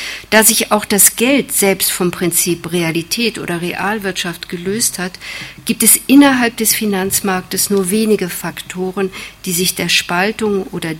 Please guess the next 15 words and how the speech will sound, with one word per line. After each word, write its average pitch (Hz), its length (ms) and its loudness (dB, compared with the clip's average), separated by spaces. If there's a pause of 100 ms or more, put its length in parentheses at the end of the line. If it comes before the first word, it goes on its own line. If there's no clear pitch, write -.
Derealisierung 180 1000 -2
des 170 260 -4
Ich - 300 -8
widersetzen. 170 600 -4
Im 160 140 -2
Gegenteil, 175 540 -2 (560)
gerade 196 400 4
die 202 160 2
Ratingagenturen, 175 1400 0
so 170 140 -4
Tuckett, 185 440 -6 (380)
tragen 233 400 2
dazu 214 300 0
bei, 185 320 0
den 190 280 2